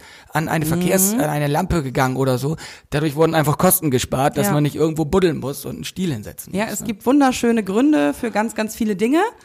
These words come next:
Speaker 1: Weiß man aber nicht.
Speaker 2: Ja, gesetzliche und manchmal auch nicht gesetzliche. Und, äh, wenn der Bürger genau sowas hat, immer bitte Bescheid sagen. Vielleicht gibt's ja auch mal was, wo der Bürger gar nicht sagt, "Da wäre irgendwas besser an der Stelle", sondern "Ich hab eine ganz neue Idee."
Speaker 1: Ja.
Speaker 2: Ich wünsche mir zum Beispiel,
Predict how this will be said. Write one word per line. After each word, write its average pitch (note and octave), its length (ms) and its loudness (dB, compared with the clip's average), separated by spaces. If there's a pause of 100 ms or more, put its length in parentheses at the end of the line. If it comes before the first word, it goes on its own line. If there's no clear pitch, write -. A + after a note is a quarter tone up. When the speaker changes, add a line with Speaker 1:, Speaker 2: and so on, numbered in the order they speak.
(100)
Speaker 1:
Weiß - 220 -2
man C3 120 4
aber F#2+ 140 -8
nicht. - 100 -10
Speaker 2:
Ja, G#3 200 4
gesetzliche A#3+ 680 0
und A#3 180 -2
manchmal A3 320 -4
auch G3 120 -6
nicht D#4 200 4
gesetzliche. A3+ 720 0
Und, G3 320 -2
äh, F#3 180 -2
wenn G3+ 160 2
der G#3 100 2
Bürger G#3+ 300 2
genau G3+ 300 0
sowas G3+ 300 -4
hat, G#3 220 -2 (360)
immer C#4 280 6
bitte A#3 240 -4
Bescheid G#3+ 380 -2
sagen. G#3 420 0
Vielleicht G#3 240 0
gibt's A#3+ 240 -4
ja A3 120 2
auch G3 80 -2
mal G3+ 160 2
was, G3+ 260 0 (280)
wo F#3 80 0
der F#3 120 2
Bürger G3+ 260 2
gar F#3+ 180 0
nicht F#3+ 160 -2
sagt, F3+ 260 -4
"Da F3+ 220 2
wäre F3 240 0
irgendwas E3 460 -4
besser C4+ 340 -4
an G#3 120 -2
der F#3+ 160 0
Stelle", G3 240 -2
sondern F#3 320 -2 (300)
"Ich G3+ 160 -4
hab A#3 120 2
eine G#3+ 120 2
ganz G3 280 4
neue C#4+ 240 8
Idee." D3+ 400 0
Speaker 1:
Ja. G#3+ 220 -4 (380)
Speaker 2:
Ich F#3+ 160 0
wünsche D#4 320 2
mir C4+ 200 0
zum B3 180 -6
Beispiel, B3 680 0